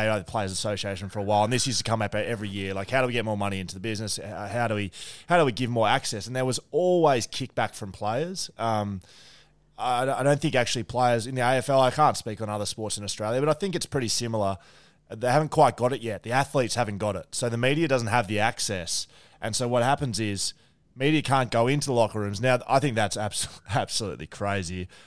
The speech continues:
And you, you, you are me in the N B A, by the way, Bogues. I would be the one kicking people out. "You can't fucking be here." I used to do it in the middle of, I used to do it in the middle of the song.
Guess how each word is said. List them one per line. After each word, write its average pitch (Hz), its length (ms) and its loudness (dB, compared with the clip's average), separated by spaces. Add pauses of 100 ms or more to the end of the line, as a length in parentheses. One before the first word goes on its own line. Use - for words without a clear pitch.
And 104 480 0 (1120)
you, 120 220 -4
you, 131 240 2
you 151 200 8
are 127 160 8
me 110 280 4
in 101 60 -2
the 101 100 0
N 98 140 0
B 98 80 0
A, 98 140 2
by 92 140 0
the 90 80 -2
way, 95 180 0
Bogues. 95 280 -2
I 110 160 6
would 110 140 2
be 101 100 -4
the 98 120 -2
one 95 240 -4
kicking 101 360 -8
people 95 320 -8
out. 101 200 0
"You 104 80 -4
can't 98 260 -8
fucking 110 380 -10
be 101 240 -2
here." 101 340 0 (400)
I 120 80 4
used 123 140 2
to 131 60 -2
do 120 180 0
it 117 40 2
in 113 80 -2
the 113 60 -4
middle 113 220 0
of, 98 200 -2
I 127 80 2
used 139 200 0
to 131 60 -6
do 123 40 -2
it 120 60 0
in 117 60 -4
the 117 60 0
middle 117 160 2
of - 320 -2
the 135 80 0
song. 151 360 2